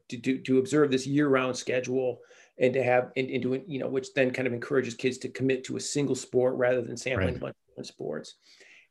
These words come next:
Speaker 1: And it, um, and it likewise incentivizes parents then to, because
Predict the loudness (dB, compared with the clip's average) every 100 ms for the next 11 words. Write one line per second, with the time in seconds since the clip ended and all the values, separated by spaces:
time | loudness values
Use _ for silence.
0 | 2 4 6 4 4 6 6 6 -2 -8
1 | -10 0 4 8 6 8 6 6 2 2
2 | 4 4 4 -4 -4 -2 -2 -2 -2 -2
3 | -2 -2 -2 -2 0 4 6 6 2